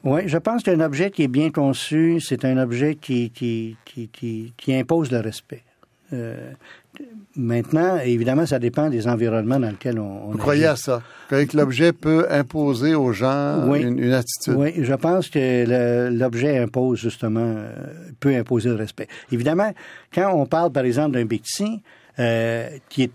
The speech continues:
Speaker 1: qui est aussi un objet qui était bien conçu et qui était propre et d'une belle, euh,
Speaker 2: Mm.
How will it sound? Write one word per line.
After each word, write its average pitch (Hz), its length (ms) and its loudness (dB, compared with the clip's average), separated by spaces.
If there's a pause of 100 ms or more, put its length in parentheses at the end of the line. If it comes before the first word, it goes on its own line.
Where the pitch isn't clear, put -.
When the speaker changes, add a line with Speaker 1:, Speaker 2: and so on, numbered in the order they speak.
Speaker 1:
qui 123 100 -2
est 120 60 4
aussi 117 280 0
un 175 180 4
objet 135 300 0
qui 131 120 -4
était 120 180 0
bien 117 200 0
conçu 123 600 0
et 113 80 0
qui 117 160 -2
était 110 320 -2
propre 123 540 -2
et 104 260 -4
d'une 107 260 -4
belle, 117 380 0
euh, 107 220 -4 (100)
Speaker 2:
Mm. 120 40 -6